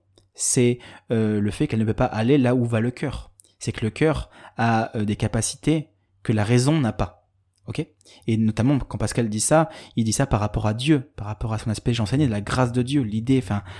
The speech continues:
l'amour qu'il a pour Dieu, l'expérience qu'il fait de Dieu.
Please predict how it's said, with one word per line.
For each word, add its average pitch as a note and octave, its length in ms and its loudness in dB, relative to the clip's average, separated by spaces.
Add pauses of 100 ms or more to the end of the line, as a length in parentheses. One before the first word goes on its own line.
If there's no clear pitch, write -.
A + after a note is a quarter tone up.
(120)
l'amour C3+ 340 6
qu'il A#2 160 -2
a A2+ 60 0
pour - 180 -2
Dieu, D#3 100 2
l'expérience C3 560 2
qu'il - 160 -8
fait C3+ 140 -4
de C3+ 80 2
Dieu. D3 320 -2